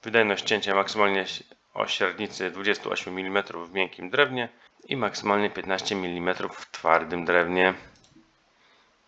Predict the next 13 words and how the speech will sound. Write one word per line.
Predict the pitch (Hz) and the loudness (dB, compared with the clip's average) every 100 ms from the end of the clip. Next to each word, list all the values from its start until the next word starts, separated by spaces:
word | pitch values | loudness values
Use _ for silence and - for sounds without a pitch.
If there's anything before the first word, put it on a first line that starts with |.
| _ - | _ -8
I | - | -6
sprzęt | - 104 | 0 0
wygląda | 92 90 87 95 | 2 2 2 2
w | |
ten | - 90 | 0 -4
sposób. | - 95 - 87 - - _ _ _ _ _ _ _ _ _ _ _ _ _ - | -4 -8 -6 -6 -6 -12 _ _ _ _ _ _ _ _ _ _ _ _ _ -18
Czyli | - 247 - | -4 -2 0
ten | - | -4
w-, | - - - _ | -6 -16 -20 _
z | - | -10
przodu | - 101 92 85 | -4 -2 -2 -6
standardowy | - 98 90 85 85 82 82 | -2 0 2 2 2 0 0
sekatorek. | - 87 - 87 87 - | -2 -2 0 0 0 -6